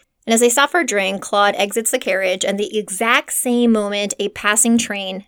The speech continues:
spooks the horse, and he just takes off. Claude has enough time to grab the reins. His family's still in the buggy,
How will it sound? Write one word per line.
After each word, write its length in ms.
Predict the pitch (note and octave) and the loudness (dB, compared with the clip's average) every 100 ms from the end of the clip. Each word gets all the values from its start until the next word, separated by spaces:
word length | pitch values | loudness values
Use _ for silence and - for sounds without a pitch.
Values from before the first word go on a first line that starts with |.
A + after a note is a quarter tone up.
| - | -2
spooks 480 | - - D#4+ E4+ - | 0 2 0 0 -2
the 100 | B3 | -2
horse, 380 | F3+ - G3 - | -4 -4 -2 2
and 140 | G#3+ | 2
he 80 | G#3+ | 2
just 260 | G3+ - - | 0 -4 -6
takes 260 | G#3 F#3+ | -8 -4
off. 300 | - - - | -6 -6 -10
Claude 280 | - G#3+ A3+ | -2 4 4
has 160 | C4 A3+ | 4 4
enough 180 | A#3 A#3 | 2 2
time 260 | B3+ G#3+ | 0 0
to 100 | G#3 | -2
grab 320 | F3+ A3 A#3 | 0 2 4
the 100 | A3+ | 4
reins. 560 | G#3 G#3 G#3 G3+ G3+ - _ _ _ | 4 2 2 0 -2 -6 _ _ _
His 180 | - - | -6 -4
family's 380 | G3+ G3+ A3 G#3+ | -2 0 0 2
still 240 | G#3+ G3+ | 2 0
in 100 | G3+ | 0
the 60 | G#3 | 0
buggy, 540 | F#3+ F#3+ G3 G3 G3 | 0 -2 -6 -10 -10